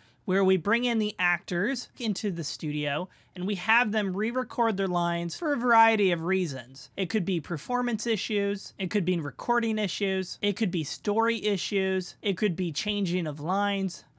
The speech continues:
There's a whole variety of reasons that the director and the producers might want to change the dialogue.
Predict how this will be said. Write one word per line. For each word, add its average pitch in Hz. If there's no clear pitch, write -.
There's 208
a 220
whole 285
variety 208
of 160
reasons 160
that 143
the 165
director 214
and 220
the 214
producers 170
might 196
want 175
to 175
change 151
the 247
dialogue. 220